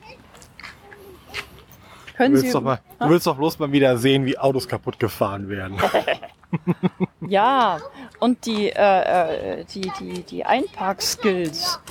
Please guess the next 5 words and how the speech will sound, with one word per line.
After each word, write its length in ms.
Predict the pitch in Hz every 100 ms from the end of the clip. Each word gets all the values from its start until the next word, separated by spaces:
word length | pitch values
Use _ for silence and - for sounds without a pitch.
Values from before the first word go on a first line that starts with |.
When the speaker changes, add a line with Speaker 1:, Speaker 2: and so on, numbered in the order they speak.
| -
Speaker 1:
von 400 | 202 185 180 175 -
Elwood 380 | 220 277 175 - - - - -
sind 420 | - 175 185 - 359 - 381 -
großes 540 | 185 175 208 - -
Kino. 180 | - -